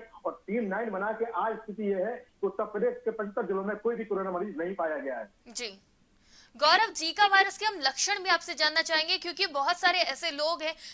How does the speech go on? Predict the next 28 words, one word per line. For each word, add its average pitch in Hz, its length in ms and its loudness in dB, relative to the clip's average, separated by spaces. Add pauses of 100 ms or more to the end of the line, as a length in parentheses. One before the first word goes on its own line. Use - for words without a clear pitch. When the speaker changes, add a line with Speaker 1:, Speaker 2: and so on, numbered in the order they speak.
Speaker 2:
जैसे 339 200 -2
संक्रमित 330 540 0
हो 339 120 -2
जाते 339 240 2
हैं, 359 60 -4
उनको 339 100 -6 (120)
लक्षण 330 220 -4
का 320 100 0
पता 311 240 0
नहीं 302 120 -8
होता 294 180 -4
है, 311 60 2
उसके 320 200 -6
बावजूद 262 540 0
वो 320 60 -8
इससे 311 160 -8
ग्रसित 240 380 -8
रहते 269 300 0
हैं, 220 120 -8 (260)
तो 311 60 0
हम 349 140 0
लक्षण 381 220 2
के 370 100 -4
बारे 285 240 2
में 262 140 -12
भी 247 60 -12
जानना 233 240 -6
चाहेंगे। 214 360 -10